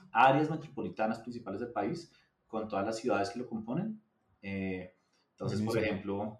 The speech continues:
Speaker 1: para Bogotá, no es solo la ciudad de Bogotá, sino que también eso incluye, eh, Chía, Cajicá, La Calera, Soacha, Mosquera, etcétera, todo lo, todo lo cercano.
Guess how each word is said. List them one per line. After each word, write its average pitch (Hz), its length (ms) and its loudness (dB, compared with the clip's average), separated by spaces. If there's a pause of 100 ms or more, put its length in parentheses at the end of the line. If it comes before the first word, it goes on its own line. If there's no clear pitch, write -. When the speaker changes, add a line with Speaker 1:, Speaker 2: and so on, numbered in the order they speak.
(100)
Speaker 1:
para 107 680 2
Bogotá, 104 840 2 (100)
no 98 140 -4
es 92 60 -4
solo 110 220 -8
la 110 120 -2
ciudad 90 240 -4
de 92 60 -4
Bogotá, 113 440 -2
sino 98 220 -8
que 87 120 -12
también 82 360 -8
eso - 180 -12
incluye, 95 500 -4 (440)
eh, 87 340 -4
Chía, 117 340 0
Cajicá, 104 500 2
La 104 160 -2
Calera, 92 480 -2 (720)
Soacha, 95 540 4
Mosquera, 92 680 -2 (480)
etcétera, 87 600 -4
todo 87 120 -8
lo, 87 320 -4
todo 95 160 -6
lo 92 40 -4
cercano. - 420 -4